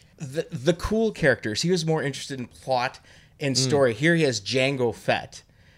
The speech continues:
Speaker 1: And, and, and so much, like, you can see with what Disney's doing now, focusing on
Speaker 2: I was just
Speaker 1: the
Speaker 2: gonna say.
Speaker 1: cool characters.
Speaker 2: So he had the chance there,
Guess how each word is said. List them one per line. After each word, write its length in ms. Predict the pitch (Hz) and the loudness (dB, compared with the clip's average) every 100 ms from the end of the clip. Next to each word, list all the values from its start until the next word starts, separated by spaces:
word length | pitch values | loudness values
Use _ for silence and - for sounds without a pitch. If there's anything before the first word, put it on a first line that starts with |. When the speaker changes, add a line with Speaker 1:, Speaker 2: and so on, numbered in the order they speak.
| - _ _ - | -20 _ _ -2
Speaker 1:
And, 1000 | 139 131 135 131 127 127 127 123 123 - _ _ | 2 4 4 4 2 0 -2 -4 -6 -10 _ _
and, 440 | 131 123 120 120 - - | -6 -6 -6 -10 -14 -16
and 240 | 127 120 120 | -12 -10 -8
so 480 | - - - 165 | -6 -4 0 2
much, 560 | 170 147 123 - - - _ _ _ _ - _ _ | 2 0 -2 -6 -12 -14 _ _ _ _ -20 _ _
like, 240 | 147 143 | -4 -4
you 120 | 156 139 | -4 -4
can 100 | 160 | -4
see 160 | 202 | -4
with 420 | 165 135 135 139 151 | -8 -12 -6 -4 -2
what 140 | 143 | -2
Disney's 400 | 139 127 135 117 | -2 -2 -2 -4
doing 260 | 131 123 120 | -4 -2 0
now, 300 | 131 127 104 | 0 0 -2
focusing 480 | - 135 - 139 127 | 0 0 0 -2 0
on 240 | 120 120 - | 0 -2 -2
Speaker 2:
I 60 | |
was 120 | 147 143 | -2 -2
just 160 | 135 | 0
Speaker 1:
the 60 | 151 | 4
Speaker 2:
gonna 100 | 156 | 4
say. 160 | - 156 | 4 2
Speaker 1:
cool 400 | 165 151 147 139 | 4 4 2 0
characters. 960 | - 143 139 131 - 107 - - - - - - | 0 4 4 4 2 -2 -4 -12 -14 -14 -20 -18
Speaker 2:
So 300 | - 165 151 | 0 2 2
he 280 | 160 143 180 | -2 -2 2
had 300 | 185 208 220 | 2 0 2
the 80 | 190 | 0
chance 420 | - 165 160 156 | 4 2 2 2
there, 540 | 139 151 127 101 107 | 4 6 6 2 -4